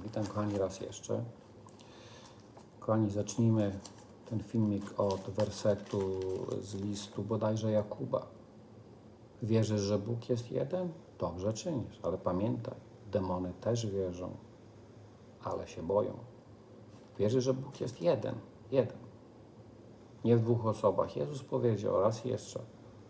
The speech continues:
przypomnijmy, to Jezus powiedział, aby uwierzyli w Ciebie, Ojcze, jedynego prawdziwego Boga i we mnie. Są dwie osoby, są dwie oddzielne osoby, ale Jezus nie jest osobą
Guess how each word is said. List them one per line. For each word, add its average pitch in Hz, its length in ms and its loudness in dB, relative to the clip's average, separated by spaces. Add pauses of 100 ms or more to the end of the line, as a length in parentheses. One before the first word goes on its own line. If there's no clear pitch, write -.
(340)
przypomnijmy, 98 720 -2
to - 80 -4
Jezus 95 420 -4
powiedział, 101 520 0
aby 92 140 0
uwierzyli 98 800 0 (100)
w - 160 -20
Ciebie, 101 460 2
Ojcze, 110 440 2 (260)
jedynego 151 560 4
prawdziwego 98 680 2
Boga 95 360 4 (160)
i 175 180 2
we 107 200 8
mnie. 85 160 -2 (1700)
Są 175 180 2
dwie 160 200 6
osoby, - 440 4
są 113 180 -4
dwie 127 220 0
oddzielne 143 460 0
osoby, 127 540 2
ale 104 160 6 (420)
Jezus 117 420 -2
nie 131 160 0
jest 143 200 -4
osobą - 460 -2